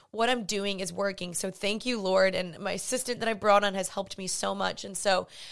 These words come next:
I'm just thankful. I'm just really genuinely thankful. I'm excited for the holiday seasons. I'm excited for just Thanksgiving, Christmas, all the things. So don't forget, like, if you,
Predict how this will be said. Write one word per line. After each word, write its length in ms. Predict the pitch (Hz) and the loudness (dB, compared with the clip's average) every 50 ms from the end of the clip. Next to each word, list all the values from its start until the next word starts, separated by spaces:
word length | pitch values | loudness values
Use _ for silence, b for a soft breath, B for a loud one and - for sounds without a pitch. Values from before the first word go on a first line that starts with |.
| B B B B - | B B B B 2
I'm 160 | 143 185 214 | 2 2 4
just 320 | 339 381 392 - - - | 0 -2 -2 -2 -6 -2
thankful. 460 | _ 202 196 196 196 - - 202 175 135 | _ 4 4 4 2 -2 -4 0 2 2
I'm 140 | 117 208 | 2 0
just 180 | 208 233 - - | 0 -2 -6 -6
really 340 | 196 208 240 254 254 254 262 | -4 -4 -2 -2 -2 -2 -4
genuinely 360 | - - 226 208 214 214 202 | -2 -2 -4 -2 -4 -8 -6
thankful. 300 | 190 202 196 190 - 208 | -2 -2 -4 -2 -2 -6
I'm 60 | 196 | -4
excited 360 | 190 190 - - 208 208 202 | -2 -2 0 2 2 0 2
for 80 | - 226 | 0 -2
the 60 | 214 | -2
holiday 300 | 190 202 196 196 196 202 | 2 2 4 4 4 2
seasons. 380 | 196 - - 202 196 190 196 185 | 0 -2 -2 -2 -2 -4 -4 -4
I'm 80 | 185 | -6
excited 500 | 185 185 - - - 196 190 196 202 196 | -4 -2 -2 2 4 2 2 2 0 -4
for 140 | - - 196 | -6 -8 -6
just 300 | 185 - 196 185 - B B B B B B B B B - | -2 -2 -2 -2 -2 B B B B B B B B B 0
Thanksgiving, 540 | 262 254 240 - - 240 220 233 233 226 | 0 0 0 2 2 4 4 4 2 2
Christmas, 560 | 214 - 247 226 - - 226 226 226 226 220 - | 0 0 0 0 0 0 2 2 4 4 2 2
all 160 | - 202 226 | 4 4 4
the 80 | 220 | 2
things. 260 | 214 - 214 208 196 - | 2 0 -2 -2 -2 2
So 160 | - 202 196 | 2 2 4
don't 200 | 190 226 247 247 | 4 2 2 4
forget, 340 | - 302 226 220 208 202 - | 2 2 4 6 4 6 6
like, 200 | 202 196 196 - | 6 4 2 0
if 160 | - 226 202 185 | -4 -4 -2 -2
you, 240 | 220 220 214 185 | -2 -4 -4 -6